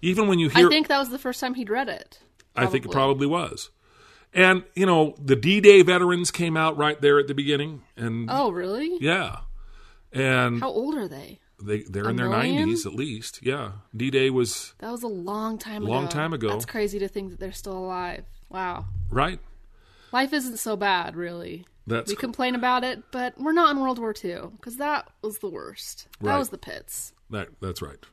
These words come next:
Speaker 2: Not that I would know, but
Speaker 1: <laughs>
Speaker 2: I can definitively say it
Speaker 1: Well
Speaker 2: wasn't a good time.
Speaker 1: Well, it was a time of national unity and bipartisanship that we don't see now.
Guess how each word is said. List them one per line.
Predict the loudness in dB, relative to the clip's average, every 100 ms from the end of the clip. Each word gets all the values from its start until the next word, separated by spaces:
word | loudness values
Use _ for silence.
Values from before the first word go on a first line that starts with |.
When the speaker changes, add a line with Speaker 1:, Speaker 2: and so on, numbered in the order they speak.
| _
Speaker 2:
Not | -6 -4
that | -2
I | -2
would | -2 -4
know, | -6 -8 -10
but | -8 -8 -8 -10 -12 -10
Speaker 1:
<laughs> | -10 -6
Speaker 2:
I | -4
can | -2 -4
definitively | -6 -8 -6 -4 -4 -6
say | -4 -6 -6 -10 -16 _ _ _ -6
it |
Speaker 1:
Well | -4
Speaker 2:
wasn't | -4 -8 -14
a | -14
good | -16
time. | -16 -18 -20 -20 -20 -20 _ _ _ _ -6
Speaker 1:
Well, | 4 6 6 6
it | 2
was | 2 0
a |
time | 0 0 2
of | 0
national | 0 0 -2 -2
unity | 0 0 0 -2 -2
and | -2
bipartisanship | -4 -2 0 0 -4 -6 -8 -6
that | -6
we | -4
don't | -4 -6
see | -8 -8
now. | -8 -12 -14